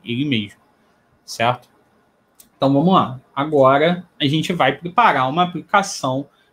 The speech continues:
pra rodar aqui no meu, pra rodar e colocar lá no meu Kubernetes, certo? A minha aplicação aqui não tem nada, né? Uma, aqui eu,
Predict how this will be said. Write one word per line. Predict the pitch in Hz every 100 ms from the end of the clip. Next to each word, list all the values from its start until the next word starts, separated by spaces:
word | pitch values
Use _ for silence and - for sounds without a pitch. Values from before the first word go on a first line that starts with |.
| _
pra | 165 156
rodar | 170 220 175 143 131 151 - -
aqui | 170 175 - 127 131 135 _ _ _
no | 143 139
meu, | 135 127 131 131 127 127 123 120 113 107 104 98 _ _ _ _ _ _ 135
pra | 135
rodar | 123 135 165 131 120 139
e | 139
colocar | 156 151 147 147
lá | 143 131
no | 139
meu | 135 131
Kubernetes, | 147 151 156 117 101 - - _ _ _ _
certo? | - 120 127 -
A |
minha | 233 320
aplicação | - 311 277 -
aqui | 254 262
não | 254
tem | 254 254
nada, | 214 175 202 240 247 - _ _
né? | 127 156 190
Uma, | 143 143
aqui | 135 139 135
eu, | -